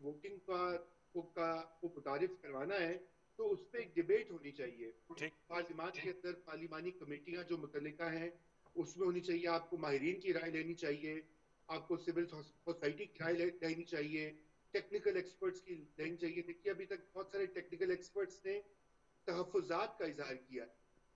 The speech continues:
Speaker 1: बहुत से एडवांस ममालिक हैं, वहाँ भी मसाइल आए हैं electronic voting के। हमारे यहाँ और भी मसले हैं, बिजली के, load shedding के। बलूचिस्तान, अ, जो सूबा है, वहाँ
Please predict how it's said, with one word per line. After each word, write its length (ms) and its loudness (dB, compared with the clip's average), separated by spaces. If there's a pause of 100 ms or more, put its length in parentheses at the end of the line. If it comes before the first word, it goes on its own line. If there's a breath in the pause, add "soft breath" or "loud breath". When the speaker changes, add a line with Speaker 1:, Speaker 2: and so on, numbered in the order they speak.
Speaker 1:
बहुत 280 0
से 340 4 (320)
एडवांस 520 -4 (120)
ममालिक 460 0
हैं, 200 -16
वहाँ 220 -2
भी 100 -6
मसाइल 420 -4
आए 140 0
हैं 140 -4
electronic 540 -2
voting 280 0
के। 420 -6 (240 soft breath)
हमारे 260 6
यहाँ 120 4
और 160 2
भी 80 -6
मसले 300 -2
हैं, 100 0
बिजली 240 0
के, 360 0
load 280 4
shedding 360 -2
के। 280 -2 (440)
बलूचिस्तान, 720 0 (400)
अ, 120 -2 (260)
जो 60 -6
सूबा 340 0
है, 360 2 (380)
वहाँ 220 2